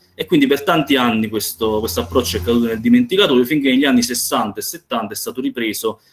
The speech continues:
da varie persone, tra cui in particolare Jean-Marc Lévy-Leblond, in cui, ehm, ed è stato anche proposto come alternativa per la didattica della relatività, anche se effettivamente è un po' più complicato di quello, eh, usuale, diciamo così. E quello che si trova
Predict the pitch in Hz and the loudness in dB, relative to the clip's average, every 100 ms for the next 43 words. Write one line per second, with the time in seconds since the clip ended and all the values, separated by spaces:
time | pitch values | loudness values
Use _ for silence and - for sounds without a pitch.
0 | _ 135 135 117 120 - 120 107 113 117 | _ 2 2 4 2 2 0 0 -2 -2
1 | 117 110 123 135 117 113 113 135 - 110 | -4 -4 0 2 2 -2 -2 -2 -4 -8
2 | 107 113 175 127 110 120 _ _ _ 147 | -6 -4 -2 -2 -2 -6 _ _ _ 0
3 | 135 139 131 135 143 135 - 139 135 143 | 2 2 2 4 2 2 2 2 2 2
4 | 139 143 120 113 113 - 113 110 107 107 | 2 0 0 0 -2 -4 -6 -4 -2 -4
5 | 107 107 101 107 107 110 104 98 101 101 | -4 -6 -6 -8 -6 -6 -6 -6 -8 -6
6 | 104 - 101 98 98 98 107 104 113 139 | -6 -6 -6 -4 -4 -4 -6 -2 2 2
7 | 117 113 110 - _ _ _ _ 120 - | 2 -2 -6 -10 _ _ _ _ -4 -2
8 | 120 139 127 110 110 120 120 117 113 107 | 2 4 6 4 4 2 0 -2 0 0
9 | 104 104 98 101 101 101 101 - - - | 0 0 0 2 2 4 6 4 4 4
10 | - - - - - 101 101 101 - 110 | 4 4 6 6 6 8 6 4 2 -4
11 | 107 95 101 156 233 143 117 - - - | -2 0 0 2 2 2 0 -6 -6 -4
12 | 180 240 165 156 240 185 127 135 160 - | 2 4 6 4 4 6 8 6 4 -2